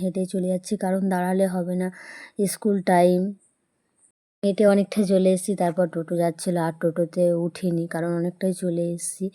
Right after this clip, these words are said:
দেখো দপুসোনা স্কুলে কাজে চলে এসেছি। দপুসোনার স্কুলের সামনে খুব সুন্দর মায়ের মন্দির, কালী মার মন্দির,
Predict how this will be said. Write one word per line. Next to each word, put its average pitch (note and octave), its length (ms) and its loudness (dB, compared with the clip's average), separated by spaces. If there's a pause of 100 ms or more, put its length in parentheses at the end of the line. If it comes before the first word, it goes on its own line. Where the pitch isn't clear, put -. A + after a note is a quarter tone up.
(640)
দেখো G3 340 0
দপুসোনা F3+ 540 2
স্কুলে F3+ 300 0
কাজে F3 280 0
চলে E3+ 320 0
এসেছি। - 240 -6
দপুসোনার F3 680 -2
স্কুলের F3 480 -4
সামনে E3+ 300 -2
খুব F#3+ 180 -6 (120)
সুন্দর F3 500 -4
মায়ের E3+ 440 -4
মন্দির, E3 460 -2 (380)
কালী E3+ 260 -2
মার E3+ 200 0 (100)
মন্দির, E3 340 0